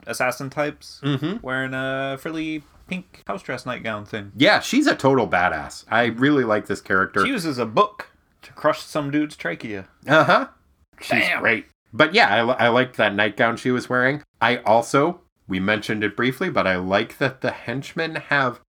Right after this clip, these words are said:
Speaker 2: ski masks that then they have tied bandanas around. That they have headbands over their ski masks. Just seems dumb. The ski mask is already absorbing the sweat, so that is a purely sartorial move you're doing, and it's one that draws attention to you.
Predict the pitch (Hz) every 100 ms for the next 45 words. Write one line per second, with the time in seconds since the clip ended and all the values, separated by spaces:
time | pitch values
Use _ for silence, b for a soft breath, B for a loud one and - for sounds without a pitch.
0 | _ - - - - 208 196 185 180 -
1 | - - 143 - 135 139 139 131 123 -
2 | 135 135 135 110 - _ 127 120 113 117
3 | 110 104 90 76 90 90 78 73 69 67
4 | - b b b b 113 101 113 123 -
5 | 147 143 131 123 110 107 - 120 123 113
6 | 107 101 - 123 98 90 85 - - -
7 | b _ - 208 - 107 80 - 78 -
8 | _ - 127 - 233 175 131 107 98 120
9 | 120 107 87 101 98 90 85 - 98 95
10 | B B - 113 120 117 95 - - 156
11 | 156 123 - 107 90 110 98 95 90 90
12 | 85 90 85 87 85 - - 107 - 165
13 | 180 147 151 131 143 - 104 87 78 71
14 | 78 71 -